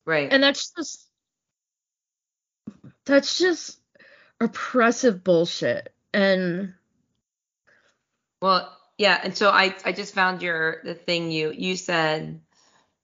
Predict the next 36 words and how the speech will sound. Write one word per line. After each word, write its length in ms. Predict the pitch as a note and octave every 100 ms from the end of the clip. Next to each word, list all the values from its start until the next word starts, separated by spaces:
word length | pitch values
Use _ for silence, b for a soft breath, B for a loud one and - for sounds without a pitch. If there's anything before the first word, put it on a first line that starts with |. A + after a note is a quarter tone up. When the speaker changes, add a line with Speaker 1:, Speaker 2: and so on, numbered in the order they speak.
| -
Speaker 1:
to 80 |
be 100 | F#3+
pro-life, 560 | G3+ G3 F#3 F3 E3+ -
you 60 | F3
have 80 | -
to 100 | -
actually 340 | D#3 - D#3+
care 320 | D#3+ E3+ D#3+
about 280 | D#3+ D3+ -
what 140 | D3+ D3+
happens 440 | D3 D3 C#3+ C#3
to 80 | D#3
the 80 | D3+
mother 260 | C#3+ C#3
and 120 | C#3+ C#3+
baby 340 | C#3 C#3+ -
after 360 | E3+ D#3+ - D3+
six 340 | - D3 -
weeks 240 | D3 C#3 -
or 60 |
twelve 320 | - - C#3+
weeks 300 | C#3 C3+ -
or 60 | -
whatever. 560 | C#3 C3+ C3+ C3+ C#3+ - b b b _
All 160 | - D#3
these 180 | D#3+ D#3+
people 220 | D3+ D3
are 140 | D3
anti-choice. 760 | D#3 D3 C#3+ C#3 C3+ C#3+ C3+ -
There's 100 | -
a 60 | C#3+
big 160 | C#3+
difference. 640 | C#3 C#3 C#3 C#3 C#3 - -
And 180 | D3 D3
I 300 | D#3+ E3 F3 -
added 640 | D3+ C#3+ C#3 C#3 C#3 C#3+